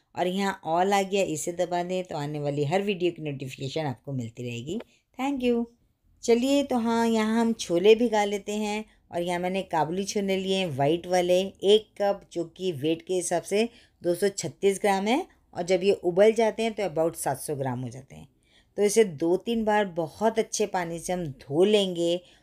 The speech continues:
और धोने के बाद हम इसे क्या करेंगे, पाँच से छः घंटे के लिए भिगा के रख देंगे, जो कि बहुत ज़रूरी है। और यहाँ जो पानी आप डालें ना, तो इतना पानी डालिए कि आपके छोले जब फूलें, तो वो अच्छे से पानी को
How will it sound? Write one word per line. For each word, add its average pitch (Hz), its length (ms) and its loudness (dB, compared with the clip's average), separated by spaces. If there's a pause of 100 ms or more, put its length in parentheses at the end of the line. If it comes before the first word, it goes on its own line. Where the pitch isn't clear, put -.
(140)
और 160 160 -4
धोने 175 500 2
के 226 180 -2
बाद 151 340 -4
हम 156 240 -10
इसे 151 220 -8
क्या 160 280 -4
करेंगे, 156 600 -2 (260)
पाँच 185 320 2
से - 360 -4
छः 196 300 4
घंटे 156 420 -2
के 143 120 -6
लिए 147 360 -6 (380)
भिगा 147 380 2
के 151 180 -4
रख 117 160 -10
देंगे, 143 480 -6
जो 202 220 -6
कि 208 180 -8
बहुत 147 420 -2
ज़रूरी 127 520 -4
है। - 440 -16 (360)
और 214 140 0
यहाँ 220 260 0
जो 254 160 0
पानी 202 460 -2
आप 233 140 2
डालें 190 320 -2
ना, 214 140 -2
तो 226 260 -4
इतना 220 400 -2
पानी 196 340 -2
डालिए 175 440 0
कि 190 160 -10
आपके 180 340 -6
छोले 170 380 -4
जब 185 180 -4
फूलें, 160 360 -8
तो 180 120 -6
वो 175 80 -2
अच्छे 170 280 -6
से 175 140 -6
पानी 143 360 -6
को 208 160 2